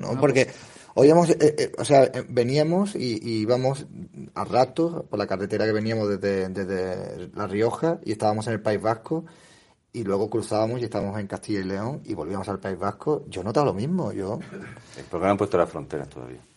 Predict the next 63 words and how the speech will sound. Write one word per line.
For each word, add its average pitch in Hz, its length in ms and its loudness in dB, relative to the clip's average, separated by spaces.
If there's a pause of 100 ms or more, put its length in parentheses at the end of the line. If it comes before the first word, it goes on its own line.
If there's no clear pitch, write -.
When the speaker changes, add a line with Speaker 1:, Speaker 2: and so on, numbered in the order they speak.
(100)
Speaker 2:
Claro, 117 240 -8
Speaker 1:
No, 147 160 6
Speaker 2:
pero 170 140 10
Speaker 1:
pero - 20 10
Speaker 2:
ya. 127 60 2
Speaker 1:
no, 147 180 8
no 147 160 12
he - 20 8
notado 151 460 6
yo. 127 180 6
¿Cuál 147 140 8
es 175 80 10
la 156 80 10
diferencia? 120 600 4
O - 20 2
Speaker 2:
Pues 95 160 -2
mira, 98 140 4
Speaker 1:
sea 143 100 4
Speaker 2:
la 151 100 6
diferencia 185 380 2
es 226 80 -4
que 165 80 -2
hay 165 60 0
vascos 180 280 -4
de 196 80 -4
primero 196 320 -4
y 196 60 -4
hay 151 100 -2
vascos 151 320 -10
de 135 80 -16
segunda. 120 580 -14
Speaker 1:
Sí, - 240 -8
sí. 104 120 -6
Speaker 2:
Entonces, 120 400 -8
los 113 180 -10
vascos 123 320 -10
de 139 120 -10
primera 160 360 -8
son 139 180 -12
aquellos 131 320 -10
que 143 120 -14
quieren 143 240 -8
la 123 80 -6
independencia 123 680 -10
y 175 60 -8
que 139 140 -10
ven 127 120 -8
el 117 120 -10
País 123 240 -12
Vasco 147 340 -12
como 135 240 -8
algo 151 180 -4
que 160 80 -12
tiene 143 200 -8
que 147 80 -10
ser 143 160 -10
independiente 127 720 -8
de 151 80 -6
la 131 80 -10
atrocidad 123 420 -8
que 156 80 -6
es - 120 -12
España, 104 440 -16